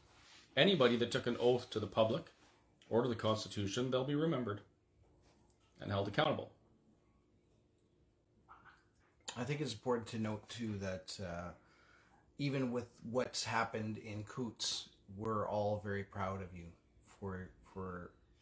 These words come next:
Speaker 2: staying as long as you did, and you ignited the nation, much like Ottawa did. There's lots of borders out there, Windsor and Detroit.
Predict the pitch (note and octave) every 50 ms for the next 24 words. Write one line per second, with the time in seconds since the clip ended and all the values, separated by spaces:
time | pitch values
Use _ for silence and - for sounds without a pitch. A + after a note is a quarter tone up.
0 | - - _ - - - - - A#2+ A2+ G#2+ G#2+ G#2 G#2 G#2+ G#2 G2+ G#2+ G#2+ G#2+
1 | A2 A2 A2 G2+ G2+ G#2 F#2 G#2 G2+ F#2+ F#2+ F#2 F2+ - - - - - - -
2 | - - - - _ _ _ G2 G2+ G2+ G2+ F#2+ F#2 F#2 F#2 F#2 F2+ F#2 G#2 G#2
3 | - - - - - - A2+ A2 G#2+ G2+ G#2 G#2 F#2+ G2+ A2 A2+ A2+ A#2 A#2+ A2
4 | A2+ A2 G2 F#2+ G#2+ G#2 F#2+ G2+ G2 G2 G2 - - - G2+ G2 F#2+ F#2 - -
5 | - _ _ _ _ - A#2 A#2 A2+ A2+ - - A#2 A2 - - G2+ G#2 G#2 G#2+
6 | G#2 G#2 G2+ F#2+ F2+ G#2 G2 G2 F#2+ - - - _ _ _ _ - - - -
7 | - _ _ _ _ - - A2 G#2 G2+ G2+ G2 - - - - - A#2 A2 A2
8 | - - G2+ F#2+ A2 A2 G#2+ A2 G#2+ G2+ A2 G#2 G2+ - - G2+ G2+ G2 G2 F#2+
9 | A2 G#2+ G#2 G2+ A2 G#2+ G#2 G2+ G2 F#2 F#2+ - - - A2 G#2+ G2+ G#2 G#2 -
10 | - - -